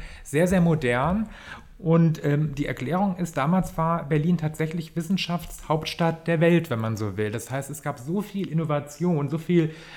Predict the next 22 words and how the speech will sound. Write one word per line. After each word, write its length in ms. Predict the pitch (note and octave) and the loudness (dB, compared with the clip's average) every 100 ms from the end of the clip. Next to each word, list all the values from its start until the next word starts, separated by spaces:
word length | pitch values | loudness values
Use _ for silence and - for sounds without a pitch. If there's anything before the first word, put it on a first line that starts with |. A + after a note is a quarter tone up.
| - | -6
äh, 100 | C3+ | -2
Neuerungen 720 | B2+ B2+ G#3 G#3+ C#3 C3 C3+ | 0 2 4 4 2 2 0
in 120 | C#3+ | 2
der 100 | F3+ | 4
Medizin, 720 | E3 E3+ E3+ E3+ - D3 D3 C#3+ | 4 4 0 -2 -4 0 0 0
in 80 | D#3+ | 0
den 80 | |
Naturwissenschaften, 1200 | E3 D#3 - D#3 D3+ D#3 D3+ D#3 D3 - - D3 C#3+ - - - F3+ | 2 0 -2 0 0 0 0 2 0 0 -2 0 0 -4 -16 -12 0
mh, 380 | D3+ C#3+ D3+ C#3 | 4 4 4 0
dass, 440 | D3 D3 - - - | 2 2 0 -10 -2
ähm, 240 | C3+ C#3+ - - - | 0 0 -4 -10 -6
in 120 | C#3+ | 0
Berlin 420 | C#3 C#3+ D#3+ D#3+ | 0 4 4 4
einfach 200 | C#3+ D3+ | 0 -2
auch 60 | - | -2
sehr 160 | D#3+ | 0
viele 200 | D#3 D#3+ | 0 2
Institutionen 920 | D3+ D#3 - D3+ C#3+ - C3 F#3 G#3+ | 2 -2 -2 -6 -6 -6 -4 -2 -2
waren. 400 | F#3 F#3 F#3+ G3 - - - | -2 -2 0 -2 -4 -12 -14
Das 220 | D3 - | -14 -4
heißt, 320 | D3+ D#3 D#3 | 2 2 0
die 320 | D3 C#3+ C3+ | -2 0 -2